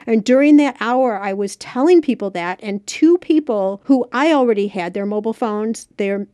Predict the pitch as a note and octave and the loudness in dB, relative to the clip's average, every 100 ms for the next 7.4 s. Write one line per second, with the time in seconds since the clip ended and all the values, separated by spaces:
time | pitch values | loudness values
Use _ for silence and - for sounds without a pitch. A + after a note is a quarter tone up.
0 | _ - G3 G#3 - G3 G3 - A3 G#3 | _ -14 -12 -12 -10 -8 -8 -10 -8 -8
1 | G3 F#3+ F#3+ F3+ F#3 F#3+ A#3 B3+ A3+ G#3 | -6 -8 -6 -8 -10 -8 -4 -2 -4 -8
2 | - C4 C4 B3 G#3 G3+ G3+ F#3+ - F#3+ | -6 0 2 2 0 -2 -4 -6 -6 -6
3 | F#3 A3+ - _ _ - D4 D#4 C#4 - | -6 -6 -12 _ _ 2 2 2 -2 0
4 | C4+ G3+ F3+ G3 F#3+ G3 F#3+ G3+ - A3 | -2 -2 -4 -6 -6 -6 -6 -6 -8 -10
5 | G3 G#3+ G3 F#3 F3+ F#3+ A3+ - G3 F#3 | -8 -8 -8 -8 -8 -8 -8 -8 -8 -6
6 | G3+ G3+ A3+ B3+ A3 A#3 A#3+ G#3 G3 F3+ | -6 -4 -2 0 2 2 2 2 -2 -4
7 | E3+ E3+ F#3+ A#3+ | -6 -8 -8 -8